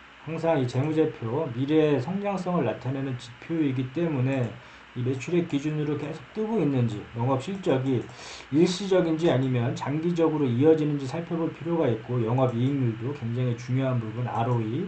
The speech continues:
부채 당좌. 이 재무제표는 꼼꼼하게 체크를 하면 할수록 좋다고 누누이 얘기를 했고, 그 다음에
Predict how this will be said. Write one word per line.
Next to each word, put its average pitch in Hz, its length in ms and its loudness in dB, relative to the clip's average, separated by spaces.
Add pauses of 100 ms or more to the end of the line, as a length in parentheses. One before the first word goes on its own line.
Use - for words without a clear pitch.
부채 - 260 -10
당좌. 117 400 -2 (540)
이 127 60 -4
재무제표는 180 720 2
꼼꼼하게 185 680 4
체크를 175 480 -2
하면 190 240 0
할수록 165 420 -2
좋다고 139 400 -2
누누이 139 380 -2 (120)
얘기를 127 280 -2
했고, 131 640 -2
그 - 100 -16
다음에 120 600 -4